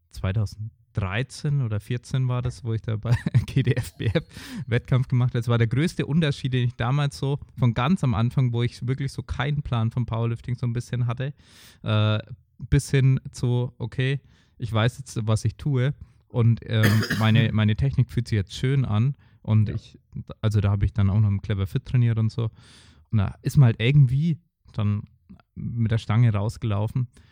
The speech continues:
Speaker 1: Aber das hat für mich den größten Unterschied in der Leistung dann auch gemacht, in der Kniebeuge.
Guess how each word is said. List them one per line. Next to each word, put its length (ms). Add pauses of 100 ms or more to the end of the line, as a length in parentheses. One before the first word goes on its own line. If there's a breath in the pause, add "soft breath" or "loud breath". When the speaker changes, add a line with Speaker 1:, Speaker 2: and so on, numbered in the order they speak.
(140 soft breath)
Speaker 1:
Aber 200
das 380
hat 140
für 120
mich 220
den 140
größten 380
Unterschied 500
in 120
der 100
Leistung 440
dann 140
auch 200
gemacht, 360
in 80
der 120
Kniebeuge. 640